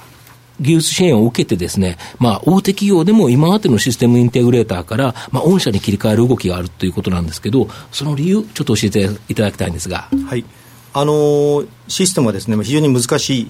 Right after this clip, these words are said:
Speaker 2: いものでありますけれども、
Speaker 1: はい。
Speaker 2: あのー、今までのですね、やり方ではですね、なかなかいいものができない。
Speaker 1: はい。
Speaker 2: で、我々はですね、
Speaker 1: うん。
Speaker 2: ソフトウェア工学を理解した、
Speaker 1: はい。
Speaker 2: まあ、新しい手法、新しい設計方法で、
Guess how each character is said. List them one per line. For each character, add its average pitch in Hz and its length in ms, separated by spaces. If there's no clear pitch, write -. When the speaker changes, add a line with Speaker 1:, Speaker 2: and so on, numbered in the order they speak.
Speaker 2:
い 120 400
も 120 120
の 131 160
で 107 160
あ 98 80
り 107 80
ま 113 80
す 107 100
け 95 80
れ 90 80
ど 92 60
も、 101 240
Speaker 1:
は 113 120
い。 92 40
Speaker 2:
あ 92 120
の 92 140
ー、 85 100
今 139 200
ま 202 100
で 170 100
の 107 80
で 85 100
す - 100
ね、 92 100
や 101 120
り 113 100
方 117 200
で 113 120
は 95 80
で 85 100
す 80 80
ね、 92 280
な 107 120
か 139 100
な 135 80
か 135 80
い 156 100
い 143 40
も 107 100
の 92 60
が 85 80
で 87 100
き 95 120
な 82 80
い。 - 40
Speaker 1:
は 107 120
い。 - 20
Speaker 2:
で、 127 60
我 127 160
々 165 220
は 175 60
で 123 100
す - 100
ね、 104 80
Speaker 1:
う - 20
ん。 90 40
Speaker 2:
ソ 113 140
フ - 100
ト 165 80
ウ 165 40
ェ 170 60
ア 160 40
工 165 160
学 127 180
を 101 60
理 110 100
解 95 180
し - 100
た、 127 240
Speaker 1:
は 107 240
い。 - 40
Speaker 2:
ま 117 100
あ、 120 60
新 156 200
し 151 180
い - 100
手 110 60
法、 95 260
新 147 280
し 123 160
い 101 40
設 107 200
計 104 180
方 101 240
法 87 200
で、 151 220